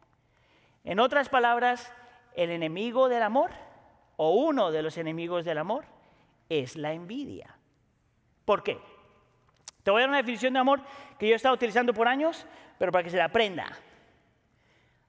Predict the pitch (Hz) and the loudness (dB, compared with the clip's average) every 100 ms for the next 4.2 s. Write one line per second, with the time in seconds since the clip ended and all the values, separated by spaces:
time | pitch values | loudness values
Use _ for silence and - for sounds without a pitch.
0 | _ _ 208 226 294 269 294 - - - | _ _ 2 6 6 6 2 -6 -18 -20
1 | - _ _ _ - 220 202 262 285 285 | -20 _ _ _ -6 -6 -4 0 0 2
2 | 302 269 214 - 254 254 226 208 190 254 | 0 0 0 0 0 2 -2 -4 -6 -8
3 | 240 269 269 269 262 226 220 208 202 196 | -8 -4 0 0 -2 -2 -2 -2 -8 -4
4 | 208 | -2